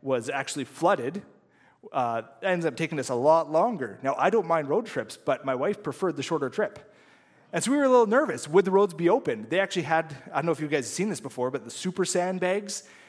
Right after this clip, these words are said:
they had a wall of four-foot-high sandbags. I think it was four high and four wide, incredible, just holding back a river.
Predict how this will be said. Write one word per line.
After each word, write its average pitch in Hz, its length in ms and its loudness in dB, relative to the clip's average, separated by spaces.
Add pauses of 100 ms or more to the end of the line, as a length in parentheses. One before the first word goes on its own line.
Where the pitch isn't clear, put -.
(120)
they 156 80 -2
had 147 140 4
a 143 60 4
wall 147 500 4
of 117 240 -4
four-foot-high 143 600 -2
sandbags. 123 680 -4
I 117 40 -10
think 147 180 -6
it 147 80 -6
was 117 160 -8
four 151 300 -2
high 139 320 -2
and 139 240 -4
four 156 240 0
wide, 139 460 -4 (680)
incredible, 185 640 0
just 127 160 -8
holding 180 280 0
back 143 220 0
a 151 60 0
river. 120 420 -4